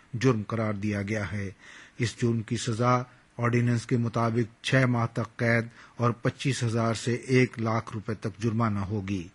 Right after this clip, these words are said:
اس آرڈیننس کے مطابق جلسہ جلوس کرنے والوں پر لازمی ہوگا کہ وہ کارروائی کی آڈیو ویڈیو ریکارڈنگ کر کے متعلقہ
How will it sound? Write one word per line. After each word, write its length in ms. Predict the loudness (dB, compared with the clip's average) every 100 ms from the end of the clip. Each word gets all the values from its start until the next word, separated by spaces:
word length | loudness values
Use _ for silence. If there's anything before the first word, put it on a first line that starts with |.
| _ _
اس 160 | -2 4
آرڈیننس 540 | 6 8 6 4 2
کے 120 | 2 2
مطابق 600 | 2 2 2 2 0 2
جلسہ 280 | 2 2 2 4
جلوس 300 | 4 2 0
کرنے 300 | -4 0 0
والوں 280 | 2 0
پر 180 | -2 -2
لازمی 420 | 2 2 2 2
ہوگا 340 | 4 2 2 0
کہ 160 | 0
وہ 140 | -2 -2
کارروائی 580 | 0 0 0 0 0 0
کی 220 | -2 -2
آڈیو 400 | 0 0 0 0
ویڈیو 400 | 0 -2 -2 -2
ریکارڈنگ 500 | -2 -2 -4 -2 -4
کر 180 | -2 -4
کے 220 | -2 -4 -4 -10 -10 -2
متعلقہ 560 | 0 2 2 0 -2